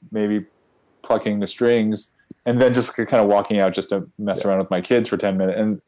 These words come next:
Speaker 1: am I really doing anything? I don't know. But so,
Speaker 2: I think you, I think
Speaker 1: yeah.
Speaker 2: you are,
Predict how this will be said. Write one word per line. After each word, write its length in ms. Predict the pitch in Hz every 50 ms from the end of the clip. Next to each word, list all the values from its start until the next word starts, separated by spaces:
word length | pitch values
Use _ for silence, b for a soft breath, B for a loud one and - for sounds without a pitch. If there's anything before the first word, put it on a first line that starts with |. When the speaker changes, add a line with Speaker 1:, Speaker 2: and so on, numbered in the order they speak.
| -
Speaker 1:
am 180 | - 127 131 127
I 80 | 123
really 300 | 123 120 123 127 127 123
doing 240 | 120 127 127 123 123
anything? 180 | 120 120 123 104
I 120 | 85 90
don't 160 | 92 87 -
know. 260 | 82 85 85 85 87 104
But 240 | - 92 90 - - B B B B B B B - -
so, 100 | - 240
Speaker 2:
I 20 |
think 220 | 214 247 202 - - -
you, 200 | 220 233 - - - -
I 80 | 120 123
think 180 | 185 196 151 -
Speaker 1:
yeah. 60 | 139
Speaker 2:
you 80 | 107 92
are, 420 | - 78 92 104 131 - - 53